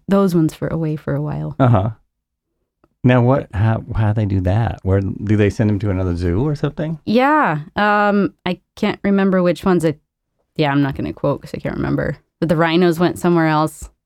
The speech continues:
Speaker 1: The hippos.
Speaker 2: Mm-hmm.
Speaker 1: The hippos won't
Speaker 2: Wow.
Speaker 1: come back because they have a hard time traveling. I think it was the hippos.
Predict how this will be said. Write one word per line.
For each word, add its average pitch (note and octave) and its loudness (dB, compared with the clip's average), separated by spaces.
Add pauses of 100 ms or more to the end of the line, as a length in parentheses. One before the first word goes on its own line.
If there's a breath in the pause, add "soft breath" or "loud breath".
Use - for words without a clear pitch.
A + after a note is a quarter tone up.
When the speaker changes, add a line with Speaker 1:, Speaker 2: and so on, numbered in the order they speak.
(120)
Speaker 1:
The F3+ 0
hippos. F3+ 0 (240)
Speaker 2:
Mm-hmm. A#2 4 (500)
Speaker 1:
The C#3+ -16
hippos A3+ 0
won't G3 2
Speaker 2:
Wow. F#3 2
Speaker 1:
come G3 2
back E3 -2
because D#3 -4
they E3 -2
have D3 -2
a D3 -2
hard D#3+ -4
time D#3+ 0
traveling. C#3+ -2
I C#3+ -6
think F3+ -6
it - -12
was D3 -10
the - -12
hippos. - -12